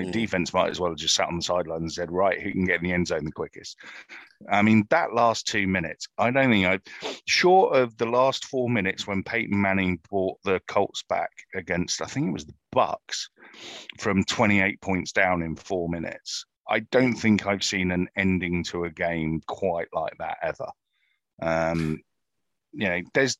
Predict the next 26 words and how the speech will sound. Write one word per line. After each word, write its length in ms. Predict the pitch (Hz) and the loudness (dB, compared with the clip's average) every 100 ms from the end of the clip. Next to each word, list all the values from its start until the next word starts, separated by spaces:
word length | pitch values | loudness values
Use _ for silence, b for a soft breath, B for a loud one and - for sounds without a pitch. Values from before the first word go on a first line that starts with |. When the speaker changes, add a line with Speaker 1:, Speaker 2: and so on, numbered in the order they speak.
| - | 2
Speaker 2:
there's 180 | 156 | 2
the 120 | 139 123 | 4 4
odd 160 | 120 | 4
one, 400 | 113 117 123 123 - | 4 6 6 2 -2
the 60 | |
Bengals 340 | 113 113 110 104 | 0 2 2 0
forty-niners 580 | - 110 107 104 101 - | -6 -2 2 4 2 0
Super 280 | - 98 95 | -4 -8 -2
Bowl, 360 | 101 101 104 - | 2 2 0 -4
John 220 | 98 98 | 0 0
Taylor 420 | - 95 92 92 | 0 -2 0 0
in 80 | 92 | 0
the 80 | 92 | 2
last 260 | 95 92 | 2 0
few 120 | - 92 | -2 -6
seconds, 500 | 98 92 101 95 92 | -4 -2 2 2 2
and 160 | 92 | 0
Speaker 1:
Mm-hmm. 260 | 95 92 95 95 | -2 -8 -8 -4
Speaker 2:
you 100 | 113 | -2
get 200 | 131 - | 0 0
the 120 | 110 | 2
odd, 260 | 104 104 - - _ b b | 4 4 0 -14 _ b b
you 120 | - 90 | -2 0
know, 140 | 87 78 _ - | 0 -2 _ 0
last 320 | 107 98 - | 4 4 2
second 460 | 104 - 95 92 | -2 0 2 2